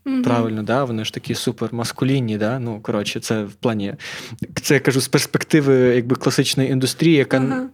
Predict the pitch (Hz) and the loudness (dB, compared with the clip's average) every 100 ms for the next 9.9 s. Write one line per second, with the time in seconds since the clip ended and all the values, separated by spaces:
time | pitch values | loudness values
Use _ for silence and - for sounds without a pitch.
0 | _ 139 131 127 139 135 - 131 - - | _ -2 0 2 2 0 0 -2 -4 -4
1 | 135 131 131 131 127 120 120 127 120 117 | 0 2 2 2 0 0 0 0 2 0
2 | - - - - _ - 127 123 123 127 | -4 -12 -14 -18 _ -4 -2 0 -2 -4
3 | 120 - - - - - _ _ - 139 | -8 -10 -12 -16 -20 -20 _ _ -6 -2
4 | 139 135 143 139 127 123 123 143 - _ | 0 2 2 2 2 0 -2 -4 -10 _
5 | _ 139 - 131 - 123 135 160 - 139 | _ -6 -2 -4 -4 -6 -2 -2 -2 -2
6 | 131 147 123 120 120 123 - 127 123 180 | 0 0 0 0 -2 -2 -4 -4 0 0
7 | 208 139 - - - _ 139 123 127 - | 0 -2 -4 -16 -20 _ -2 -2 -4 -4
8 | 151 147 139 143 143 139 - 143 - 147 | 0 0 0 2 2 0 0 -2 0 2
9 | 175 180 156 - 151 170 165 143 147 | 4 2 0 2 2 4 4 2 0